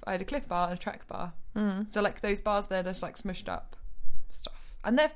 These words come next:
Speaker 1: fairly, I mean, they've still got some crazy things in them.
Speaker 2: Yeah.
Speaker 1: I'm still, like, wouldn't, you know,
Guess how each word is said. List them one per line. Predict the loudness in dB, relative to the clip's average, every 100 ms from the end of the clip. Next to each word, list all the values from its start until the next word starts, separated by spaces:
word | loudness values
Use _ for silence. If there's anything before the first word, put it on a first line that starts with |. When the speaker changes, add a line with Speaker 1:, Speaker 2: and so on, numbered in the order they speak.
| -4
Speaker 1:
fairly, | -2 0 -2 -2
I | 0
mean, | 0
they've | 0 -4 -10
still | -10 -2 -2
got | -2 -6
some | -8
crazy | -6 -8 -8
things | -12 -12
in | -12 -12
them. | -8
Speaker 2:
Yeah. | -4 -2 -4 -8 -16 -20 -20 -14 -8
Speaker 1:
I'm | -4
still, | 0 2
like, | 2 2 0 -12 -18 -18 -16 -14 -14 -14 -8
wouldn't, | -6 -6 -8 -8
you | -6
know, | -4